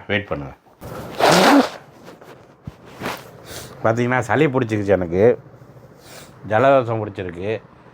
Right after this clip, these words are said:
இப்ப பாருங்க, இந்த பேக்கு, இந்த பேக்கு, இந்த பேக்கெல்லாம் எடுத்துட்டு எங்க போறேன்னு கேட்டிங்கன்னா, ஷூட்டுக்கு போறேன். சென்னையில ஷூட் இருக்கு,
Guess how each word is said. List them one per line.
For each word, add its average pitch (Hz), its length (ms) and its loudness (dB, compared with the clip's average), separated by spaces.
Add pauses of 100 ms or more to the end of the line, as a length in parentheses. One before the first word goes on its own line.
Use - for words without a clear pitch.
(360)
இப்ப 98 180 -2
பாருங்க, 110 480 2
இந்த 104 120 -2
பேக்கு, 110 720 0
இந்த 104 260 0
பேக்கு, 110 520 2
இந்த 104 240 -2
பேக்கெல்லாம் 110 400 2
எடுத்துட்டு 107 500 -2 (720)
எங்க 117 260 4
போறேன்னு 113 400 4
கேட்டிங்கன்னா, 107 680 2 (1200)
ஷூட்டுக்கு 127 320 2
போறேன். 95 340 -2
சென்னையில 107 760 0 (680)
ஷூட் 113 260 -2
இருக்கு, 107 480 0